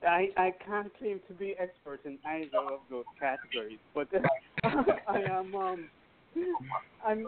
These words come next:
I'm always interested in, in points of views along, along those scales. If I might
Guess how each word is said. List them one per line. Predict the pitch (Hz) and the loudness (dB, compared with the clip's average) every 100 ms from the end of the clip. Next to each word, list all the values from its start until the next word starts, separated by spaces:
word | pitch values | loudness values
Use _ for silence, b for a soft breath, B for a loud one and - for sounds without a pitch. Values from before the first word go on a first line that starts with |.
| - | 4
I'm | 214 208 | 4 6
always | 226 247 220 | 4 4 4
interested | 202 208 160 - 160 147 | 2 -4 -6 -2 -2 0
in, | 151 147 147 147 | 0 -2 -6 -4
in | 165 151 | -4 -2
points | - 170 151 | 2 4 4
of | 147 | 2
views | 135 131 - | 2 0 4
along, | 139 135 135 127 127 - - | 4 6 4 4 -4 -6 2
along | 139 123 117 | 6 6 4
those | 120 - | -2 2
scales. | 214 220 190 - b b b | 4 6 4 -8 b b b
If | 160 - | -12 -2
I | 202 208 | 0 0
might | 208 196 202 | -2 -4 -4